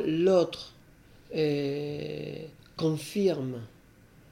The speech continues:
l'existence de ce qui parle,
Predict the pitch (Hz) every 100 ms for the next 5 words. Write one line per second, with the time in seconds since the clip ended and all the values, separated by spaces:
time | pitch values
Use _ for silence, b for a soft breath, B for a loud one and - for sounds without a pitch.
0 | - - - - - - 147 139 135 160
1 | - - 185 143 - 139 139 - 143 151
2 | 156 190 202 185 123